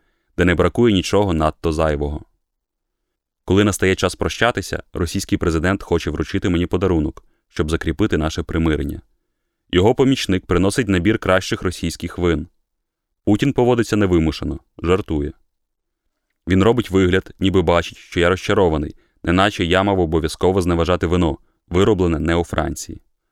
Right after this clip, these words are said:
Обмін хорошими манерами триває, і Путін підготував для мене ще один сюрприз. Він приберігає свій ефект.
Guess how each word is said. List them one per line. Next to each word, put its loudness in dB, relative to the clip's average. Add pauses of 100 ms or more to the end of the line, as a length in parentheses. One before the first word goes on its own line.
(380)
Обмін 4
хорошими 2
манерами 2
триває, 0 (280)
і -2
Путін 0
підготував 0
для 0
мене 2
ще -2
один 0
сюрприз. -4 (920)
Він 2
приберігає 2
свій -6
ефект. -12